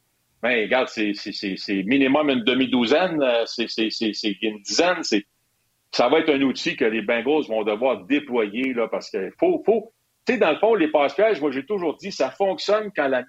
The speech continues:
minute que le, le coach de la ligne défensive de l'autre équipe commence à dire à ses joueurs sur le banc, là, « Hey, faites attention à la passe piège, faites attention à la passe piège. »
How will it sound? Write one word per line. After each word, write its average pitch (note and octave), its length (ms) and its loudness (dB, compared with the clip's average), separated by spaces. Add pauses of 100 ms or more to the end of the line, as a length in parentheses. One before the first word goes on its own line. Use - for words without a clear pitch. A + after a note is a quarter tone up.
minute G#3+ 300 0 (120)
que C#3 60 4
le, A#2+ 140 2 (260)
le A2+ 100 0 (100)
coach F#3 280 2
de C3+ 80 4
la B2 160 4
ligne E3+ 240 0
défensive F#3 600 2
de C3+ 60 4
l'autre C3 220 2
équipe D#3+ 340 0
commence C#3+ 380 0
à B2 80 2
dire F3 200 -2
à B2+ 60 4
ses B2 220 -2
joueurs D3+ 280 2
sur - 140 -4
le G#2 160 -4
banc, D3+ 160 2
là, « C#3+ 160 2 (420)
Hey, F3+ 140 4 (340)
faites F3+ 160 2
attention E3 420 2
à E3+ 40 6
la D3 140 2
passe C3+ 280 0
piège, E3 320 0
faites G3 180 2
attention E3+ 380 -2
à F3 40 -2
la D3 100 0
passe B2 240 -4
piège. » C3 240 -6